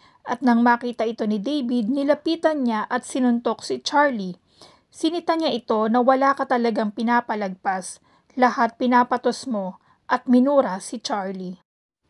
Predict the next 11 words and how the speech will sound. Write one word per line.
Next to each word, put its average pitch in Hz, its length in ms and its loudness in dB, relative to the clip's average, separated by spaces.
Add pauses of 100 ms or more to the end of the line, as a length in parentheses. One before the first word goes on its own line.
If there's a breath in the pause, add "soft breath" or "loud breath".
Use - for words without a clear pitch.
(300)
Nahawakan 349 600 4
kaagad 226 520 2
ng 247 120 2
mga 226 280 2
bouncer 240 480 2
si 226 200 -6
David 214 520 -2
at 254 160 -2
napasigaw 247 640 0
si 226 160 -10
Carol, 262 480 2